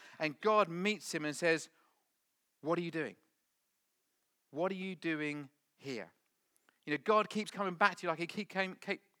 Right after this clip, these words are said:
kept coming back to Elijah and kept reinforcing his message. "Elijah, what, what are you doing? What is going on?" God is the God of second chance. If you don't hear him the first time, he's very patient.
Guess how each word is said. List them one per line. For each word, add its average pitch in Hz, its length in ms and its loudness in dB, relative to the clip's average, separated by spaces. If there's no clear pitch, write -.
kept - 180 0
coming 180 200 -2
back 180 220 4
to 170 80 -4
Elijah 170 480 2
and 151 120 0
kept - 300 2
reinforcing 185 760 0
his 165 180 -6
message. 170 400 -4
"Elijah, 180 320 0
what, 185 260 -6
what 185 120 -8
are 208 40 -10
you 208 80 -10
doing? 160 320 -8
What 220 160 0
is 214 100 -4
going 180 400 -2
on?" 156 340 -8
God 196 180 0
is 175 80 -2
the 190 80 -6
God 196 260 6
of 151 80 -4
second 180 320 -2
chance. 190 340 -4
If 156 80 -8
you 180 60 2
don't 190 140 4
hear 196 140 0
him 190 80 -4
the 180 80 -4
first 202 360 -2
time, 139 240 2
he's 190 140 -8
very 208 400 2
patient. 170 540 -2